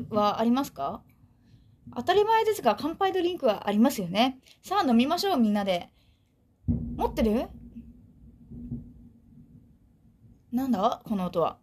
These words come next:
もしかして僕、あなた好きなんでしょ？イングリッシュマンさん、こんばんは。また来てくれてありがとう。<laughs> 好きなんだよ。お誕生日です。ありがとう。じゃあ、ちょっと乾杯させていただき、ジャスミン茶でもいいよ。いいよ、ケンケンさん。はじめまして。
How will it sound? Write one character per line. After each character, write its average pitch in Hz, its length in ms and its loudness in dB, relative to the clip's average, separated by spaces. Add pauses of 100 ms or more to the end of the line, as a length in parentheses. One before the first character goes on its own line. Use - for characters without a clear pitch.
(240)
も 294 100 0
し 330 60 -4
か 262 100 4
し 233 40 0
て 302 80 0
僕、 247 240 0
あ - 80 -4 (100)
な 262 120 4
た - 100 -10
好 208 60 -10
き - 200 -8
な 311 120 2
ん 233 40 6
で 208 60 0
し 220 80 -4
ょ？ 208 40 -2
イ 294 100 4
ン 427 60 2
グ 480 80 10
リ 523 60 10
ッ 480 40 6
シ 480 80 -4
ュ 466 60 0
マ 453 80 4
ン - 20 -2
さ 381 80 -2
ん、 - 40 -6
こ 302 140 2
ん 330 60 -4
ば 349 60 6
ん - 20 6
は。 320 60 2
ま 247 120 2
た 294 100 -4
来 285 60 -14
て - 80 -14
く 339 40 -10
れ 330 80 -8
て 302 60 -8
あ 294 40 -4
り 294 60 -4
が 285 100 -4
と 285 420 -2
う。 277 60 -12
<laughs> 233 80 -16 (800)
好 - 80 -16
き 190 100 -4
な 175 100 -4
ん 170 60 -4
だ 170 80 0
よ。 208 180 2 (280)
お - 40 -10
誕 233 140 6
生 262 100 6
日 233 140 4
で 226 80 2
す。 226 80 0
あ 247 40 4
り 262 80 4
が 269 100 4
と 240 220 6
う。 - 140 -18
じ 220 120 -2
ゃ 208 60 4
あ、 208 60 0
ち 208 80 -10
ょ - 20 -10
っ - 20 -10
と 226 80 -14
乾 214 180 -4
杯 220 180 0
さ 220 120 -4
せ 226 120 -4
て 226 100 -4
い 220 40 -4
た 226 80 -6
だ 220 80 -4
き、 190 80 -4
ジ 240 100 6
ャ 269 80 8
ス 339 120 -2
ミ 415 120 -2
ン 440 40 -4
茶 427 100 2
で 349 80 6
も 277 80 2
い 311 80 0
い - 20 2
よ。 311 160 4 (220)
い 330 120 0
い - 20 4
よ、 359 100 4
ケ 349 120 -2
ン 294 40 0
ケ 294 100 -2
ン 294 60 -2
さ 269 100 2
ん。 233 40 2
は 233 100 0
じ 233 80 0
め 269 100 0
ま 269 140 0
し 285 60 -6
て。 - 160 -6